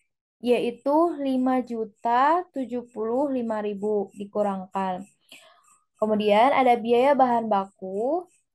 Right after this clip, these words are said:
yaitu sepuluh juta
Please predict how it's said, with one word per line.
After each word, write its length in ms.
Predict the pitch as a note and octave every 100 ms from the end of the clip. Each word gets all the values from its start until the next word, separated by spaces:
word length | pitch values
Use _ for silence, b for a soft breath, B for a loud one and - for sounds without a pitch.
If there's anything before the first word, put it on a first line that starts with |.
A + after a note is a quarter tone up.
| _ _ _ _ _
yaitu 320 | A#3 A#3 A#3 -
sepuluh 640 | D4 - B3+ B3+ B3+ A#3+
juta 720 | A3+ G#3+ - G3 G3 A3 E4